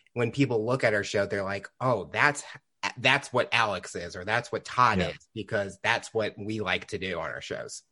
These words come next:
Speaker 2: I think so. And, and, and what I've, what I've learned over the years, what works best for me anyway, is,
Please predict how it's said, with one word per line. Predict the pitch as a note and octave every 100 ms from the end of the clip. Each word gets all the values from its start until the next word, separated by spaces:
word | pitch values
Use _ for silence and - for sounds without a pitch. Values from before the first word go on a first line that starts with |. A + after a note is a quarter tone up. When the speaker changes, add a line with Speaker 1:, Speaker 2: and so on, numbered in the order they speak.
| _ - - - _ -
Speaker 2:
I |
think | A#3+ C4 D#3
so. | - A2+ G2+ A2+
And, | C3
and, | C3 C#3 B2+
and | D3 D3+
what | E3 G#3+
I've, | F#3+ D3+ - G2+
what | D#3 F#3
I've | D#3+
learned | B2+ C3+ C3 C3 B2 A#2 -
over | B2 A#2
the | A2+
years, | G#2 A2+ A2 G2 F#2+ G2+
what | A#2 A#2
works | A#2+ E3+ C3+ -
best | A#2+ C3 B2 - - - -
for | G#2
me | A2+ B2 A#2+ A#2 -
anyway, | G#2+ G2 F2 F2+ E2+ E2 E2+ - - - - _ -
is, | B2 B2 B2+ A#2+ - -